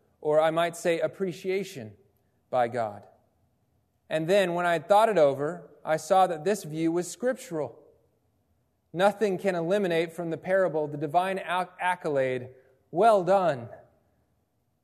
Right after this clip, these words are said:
thou good and faithful servant.'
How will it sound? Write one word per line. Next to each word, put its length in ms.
thou 180
good 340
and 140
faithful 460
servant.' 560